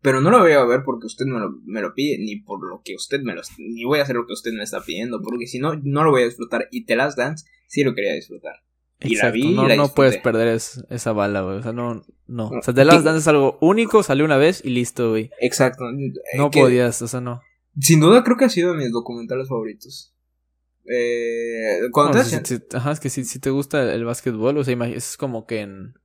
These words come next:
Speaker 2: The Last Dance O sea, pregunta ignorante, güey.
Speaker 1: Sí.
Speaker 2: Porque, ¿cómo te lo explico? Porque utilizan The Last Dance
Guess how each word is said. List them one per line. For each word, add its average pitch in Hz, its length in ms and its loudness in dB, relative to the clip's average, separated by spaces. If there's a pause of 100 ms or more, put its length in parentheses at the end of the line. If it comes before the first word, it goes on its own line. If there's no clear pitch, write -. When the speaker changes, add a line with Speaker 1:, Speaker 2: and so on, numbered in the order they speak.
(1400)
Speaker 2:
The 196 120 6
Last 262 220 2
Dance 240 360 -2 (420)
O 180 60 -4
sea, 196 100 4
pregunta 185 640 4
ignorante, 127 720 0
güey. 107 220 -2
Speaker 1:
Sí. 135 200 -8 (640)
Speaker 2:
Porque, 120 880 2 (1200)
¿cómo 156 180 2
te 147 80 4
lo 123 60 2
explico? 123 360 -2
Porque 139 260 2
utilizan 165 440 2
The 143 80 6
Last 139 240 4
Dance 151 340 0